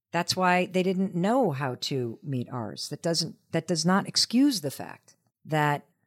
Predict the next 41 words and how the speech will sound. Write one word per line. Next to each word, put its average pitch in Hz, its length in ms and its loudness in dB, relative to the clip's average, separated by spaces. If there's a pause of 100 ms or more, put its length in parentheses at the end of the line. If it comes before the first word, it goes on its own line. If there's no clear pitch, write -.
(100)
they 160 540 0 (260)
didn't 185 520 4 (160)
give 170 180 6
you 170 160 4
what 151 260 -2
you 151 160 -6
needed 151 640 -2
as 127 160 -4
a 127 60 -8
kid. - 380 -12 (600)
But 170 160 4
it 151 100 -2
certainly 214 380 0
helps 175 340 -2
me, 160 300 -4
it 170 120 -2
helps 180 200 2
explain 160 800 -2
it - 340 -16 (260)
so - 180 0
that 151 280 -2
I 151 280 0
can 139 560 -4 (240)
change 180 880 2 (200)
how 156 200 0
I 151 100 2
treat 240 300 -2
myself, - 460 -6
how 156 220 -4
I 160 180 0
can 160 260 -2
take - 260 -4 (100)
ownership 170 640 2
of 139 120 -10
the 143 100 -2
next 139 240 -6
fifty 139 300 -8
years 117 300 -6
of - 100 -16
my 98 140 -10
life. - 400 -18